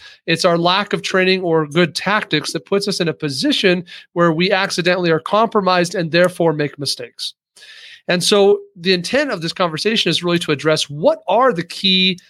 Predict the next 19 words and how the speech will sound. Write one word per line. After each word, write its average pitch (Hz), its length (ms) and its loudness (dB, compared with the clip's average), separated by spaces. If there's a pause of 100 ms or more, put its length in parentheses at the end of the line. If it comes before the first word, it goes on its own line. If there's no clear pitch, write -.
(280)
principles 170 800 -2
or 180 100 0
tactics - 800 -4 (240)
that 160 140 -2
need 185 260 2
to 208 80 0
be 180 160 -4
employed 151 720 -2 (380)
that 156 600 -2 (200)
minimize 165 680 0
the 165 140 0
odds 156 280 2
of 139 80 -12
this 151 160 -6
happening. 160 500 -4
I-, 196 240 -6
in 202 60 2
other 247 180 2
words, 170 340 0